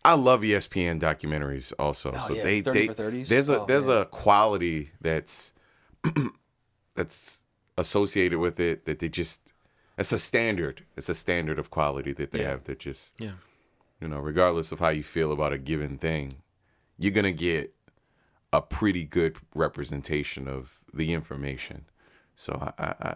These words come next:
Speaker 1: I agree.
Speaker 3: It's a lot of T V, guys, but
Speaker 1: It's a
Speaker 3: I,
Speaker 1: lot of
Speaker 3: I,
Speaker 1: T V.
Speaker 3: but I feel like I got a couple of
Speaker 2: So
Speaker 3: solid
Speaker 2: much
Speaker 3: recs
Speaker 2: T V.
Speaker 3: coming out of that. Does anybody have any, just a name of a show they wanna throw out there that we didn't get to talk about?
Speaker 2: You're
Speaker 1: Or
Speaker 2: the Worst.
Speaker 3: Okay.
Speaker 1: Oh, I never,
Speaker 2: F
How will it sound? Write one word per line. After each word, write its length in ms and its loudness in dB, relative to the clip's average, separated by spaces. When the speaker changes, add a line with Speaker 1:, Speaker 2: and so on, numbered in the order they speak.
Speaker 1:
I 120 -4
agree. 360 -8
Speaker 3:
It's 120 -10
a 40 -4
lot 140 0
of 80 -4
T 180 4
V, 160 2
guys, 300 4
but 140 4
Speaker 1:
It's 100 8
a 20 0
Speaker 3:
I, 40 0
Speaker 1:
lot 140 -6
of 0 -
Speaker 3:
I, 100 0
Speaker 1:
T 60 -4
V. 120 -14
Speaker 3:
but 120 2
I 80 10
feel 160 4
like 140 4
I 60 2
got 140 4
a 40 0
couple 260 0
of 80 2
Speaker 2:
So 140 4
Speaker 3:
solid 260 6
Speaker 2:
much 20 2
Speaker 3:
recs 220 0
Speaker 2:
T 100 -4
V. 140 -12
Speaker 3:
coming 220 2
out 120 2
of 80 2
that. 120 0
Does 140 2
anybody 300 4
have 200 2
any, 260 -2
just 280 -4
a 60 0
name 320 2
of 100 -4
a 40 -2
show 200 0
they 100 0
wanna 140 -2
throw 180 0
out 80 -2
there 120 -2
that 100 -2
we 80 -2
didn't 220 -4
get 140 -6
to 80 -18
talk 200 -6
about? 280 -6
Speaker 2:
You're 180 2
Speaker 1:
Or 120 6
Speaker 2:
the 40 -2
Worst. 420 -2
Speaker 3:
Okay. 280 -4
Speaker 1:
Oh, 520 4
I 120 4
never, 140 0
Speaker 2:
F 40 2